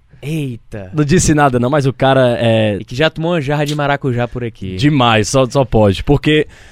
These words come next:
Speaker 2: se o futebol cearense tem uma história centenária, a gente tenta enquadrar aí dez, vinte maiores jogadores da história do futebol cearense,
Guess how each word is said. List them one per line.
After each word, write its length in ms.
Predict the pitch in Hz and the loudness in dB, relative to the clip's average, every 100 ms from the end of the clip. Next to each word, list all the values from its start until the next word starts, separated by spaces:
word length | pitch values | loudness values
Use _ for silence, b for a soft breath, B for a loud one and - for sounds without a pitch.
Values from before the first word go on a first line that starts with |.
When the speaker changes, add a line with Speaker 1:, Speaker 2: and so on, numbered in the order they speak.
| B B | B B
Speaker 2:
se 100 | - | -2
o 40 | 175 | 0
futebol 260 | 202 233 | 2 2
cearense 320 | - 170 160 - | 2 2 2 2
tem 100 | 151 | 0
uma 80 | |
história 260 | 131 147 135 | 0 -2 -2
centenária, 800 | - 131 123 117 139 123 95 80 - | -2 0 0 2 2 2 0 -8 -12
a 60 | 104 | -6
gente 460 | 120 - 170 123 101 | -4 -2 -2 -2 0
tenta 240 | 131 131 | -2 -2
enquadrar 440 | 120 110 104 104 107 | -2 0 0 0 0
aí 200 | 110 98 | -2 -4
dez, 560 | 80 117 113 92 85 | -2 0 0 -4 -12
vinte 320 | 85 120 - | -8 -8 -6
maiores 240 | 104 110 101 | -2 -2 -2
jogadores 340 | 98 92 107 | -4 -2 -2
da 120 | 98 | -2
história 260 | 95 107 98 | -2 -4 -6
do 80 | 98 | -6
futebol 340 | 110 101 104 | -8 -4 -4
cearense, 460 | - 92 107 110 | -2 -2 -2 -2